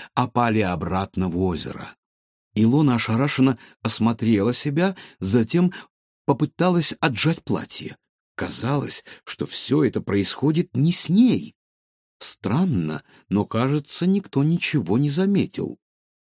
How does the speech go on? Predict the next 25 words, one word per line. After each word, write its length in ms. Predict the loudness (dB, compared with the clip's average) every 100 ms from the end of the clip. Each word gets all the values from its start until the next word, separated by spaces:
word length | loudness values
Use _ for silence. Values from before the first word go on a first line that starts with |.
| _ -8
Из 140 | -6 -4
кафе 340 | -2 2 2
не 160 | 4 4
выбежали, 640 | 4 4 2 2 2 0 -6
истошно 540 | -4 -4 -2 -4 -2 -2
вопя 320 | 0 0 0
и 40 |
размахивая 600 | 0 0 -2 -2 -2 -2
руками, 360 | -2 -2 -2 -2
люди. 480 | -2 -2 0 -2 -4 _ -20 _ -2
Никто 300 | 0 2 2
не 120 | 2
вызывал 400 | 4 4 4 2
полицию 640 | 2 0 0 -2 -2 0 -2
и 120 | -4
телевидение, 960 | -4 -4 -2 -2 0 0 2 0 -2 _ _ _ 2
не 140 | 4
показывал 580 | 4 0 2 4 2 2
пальцем 460 | 2 2 2 4
на 180 | 4 2 -6 -4
взбаламученное 880 | 0 2 4 4 4 2 2 2 2
озеро, 580 | 2 2 2 0 0 -4 -20 _
на 140 | -2 -2
поверхности 680 | 0 0 0 0 0 -2
которого 460 | 0 2 2 2